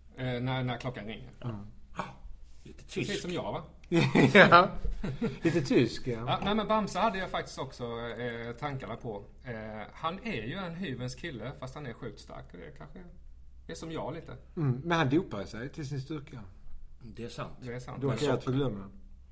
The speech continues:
Speaker 1: Mm.
Speaker 3: det är ordningsform.
Speaker 2: Mm.
Speaker 3: Och det är inte bra för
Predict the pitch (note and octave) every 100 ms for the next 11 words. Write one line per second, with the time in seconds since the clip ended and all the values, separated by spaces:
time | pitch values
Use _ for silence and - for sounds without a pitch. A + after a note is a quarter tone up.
0 | - A#2+ G#2+ F2 F#2+ G2 F2+ - - -
1 | - C3+ A2 A#2 A2 G#2 C3+ C3 - G2
2 | F#2+ G#2